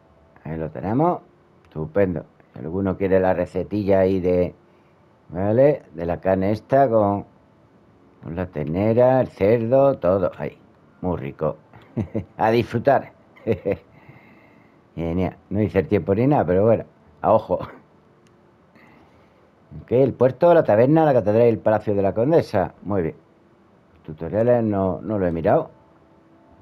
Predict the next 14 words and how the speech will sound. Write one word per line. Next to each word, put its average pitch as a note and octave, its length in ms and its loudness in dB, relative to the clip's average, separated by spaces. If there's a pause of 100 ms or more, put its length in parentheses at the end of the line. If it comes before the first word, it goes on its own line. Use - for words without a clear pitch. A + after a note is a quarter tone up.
(1040)
Vale. F#2+ 440 -2 (1000)
El - 80 -20
combate, A2+ 600 -2
bloquear, G#2 440 0
esquivar, G2 560 -4
ataques F#2 220 -4
pesados, A2+ 500 0
ataques F#2 280 -2
ligeros G#2+ 500 2
y G2 100 -10
defensa E2 460 -10
perfecta. - 480 -18 (760)
Otro - 260 -16
mundo, A2+ 640 2